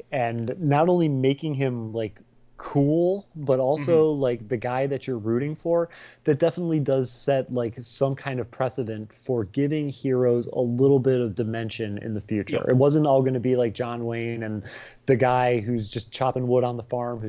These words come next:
Speaker 1: gets that call to action. Like, at some
Speaker 2: Exactly.
Speaker 1: point in time, the hero would have had to evolve to become deeper.
Speaker 2: And,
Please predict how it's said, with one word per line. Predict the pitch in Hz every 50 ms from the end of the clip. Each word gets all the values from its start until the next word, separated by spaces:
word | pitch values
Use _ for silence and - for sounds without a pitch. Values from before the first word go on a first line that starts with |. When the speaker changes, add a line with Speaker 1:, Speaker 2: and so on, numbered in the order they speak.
| 98 - -
Speaker 1:
gets | - 117 - -
that | 123 110 - -
call | - 120 113 104
to | 104 -
action. | - 117 117 107 - - 107 98 98 98
Like, | 107 107 - 117
at | 113 120
some | - 147 147 -
Speaker 2:
Exactly. | - -
Speaker 1:
point | 151 139 131
in | 127
time, | - 131 127 120 117 113 110 107 92
the | 117 107
hero | - - 127 131 127 123 113 113
would | 110 95 98 104 107 117 117
have | 110 -
had | 101 113 120 113 107
to | 113 110
evolve | 107 95 110 107 107 107 85
to | - 98
become | 90 104 - 104 101 98
deeper. | 95 101 - - - - - - - - -
Speaker 2:
And, | 180 185 185 180 180 170 151